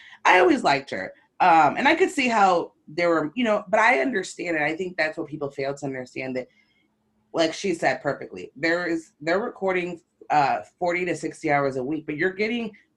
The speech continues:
an hour episode a week. And then when you break it down by X amount of couples, you're literally seeing, like, twenty minutes, if you're lucky, of that couple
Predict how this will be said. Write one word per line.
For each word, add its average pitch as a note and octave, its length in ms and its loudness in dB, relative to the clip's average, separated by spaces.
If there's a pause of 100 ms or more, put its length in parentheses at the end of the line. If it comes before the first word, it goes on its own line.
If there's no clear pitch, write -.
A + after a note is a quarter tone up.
(120)
an D3 100 0
hour D#3+ 240 4
episode D#3 560 0
a C#3 60 0
week. C3+ 340 -4
And D3 180 0
then D3 300 2
when D3 140 0
you C#3+ 80 0
break D#3+ 240 0
it F3 100 -8
down D#3+ 240 0
by D3+ 80 0
X D3 300 -6
amount C#3+ 180 -2
of C3 80 -6
couples, F3 440 -4 (260)
you're A3+ 120 -4
literally C4+ 280 0
seeing, F3 340 0
like, C3 180 -4
twenty F3+ 380 -2
minutes, D3 460 0
if D3+ 180 -4
you're D3 140 0
lucky, C3 480 -4
of B2+ 220 -2
that B2 260 0
couple A2+ 520 -4